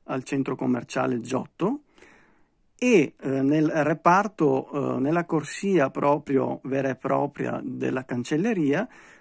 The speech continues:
questa penna viene proposta a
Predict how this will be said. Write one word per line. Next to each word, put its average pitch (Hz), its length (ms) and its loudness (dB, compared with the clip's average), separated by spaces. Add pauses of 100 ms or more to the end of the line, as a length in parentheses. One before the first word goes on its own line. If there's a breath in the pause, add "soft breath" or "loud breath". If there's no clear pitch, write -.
(160 loud breath)
questa 208 540 2
penna 170 760 6
viene 147 600 2
proposta 190 880 0 (680 soft breath)
a 208 240 6